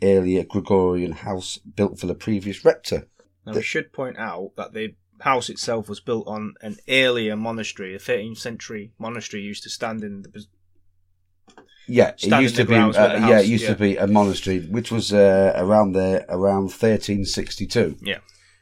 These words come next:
Speaker 1: So, you know, obviously, it's, uh, obviously a lot of stuff ha-, happened around that place. So, uh, there is evidence,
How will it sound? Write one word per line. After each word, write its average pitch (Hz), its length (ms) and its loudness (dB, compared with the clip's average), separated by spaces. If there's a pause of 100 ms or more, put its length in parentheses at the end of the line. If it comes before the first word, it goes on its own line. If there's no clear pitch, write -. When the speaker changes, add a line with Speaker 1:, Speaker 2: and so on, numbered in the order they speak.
(240)
Speaker 1:
So, 85 560 -2 (120)
you 80 120 -8
know, 69 300 -8
obviously, - 260 -4
it's, - 220 0
uh, - 240 2
obviously 82 300 2
a - 60 0
lot 80 160 2
of - 60 -2
stuff - 200 0
ha-, 78 300 -4
happened 76 480 -6 (160)
around 78 280 -8
that 104 160 -6
place. 113 300 -2
So, 95 360 0 (560)
uh, 107 340 8
there 120 200 4
is 131 140 2
evidence, 147 520 6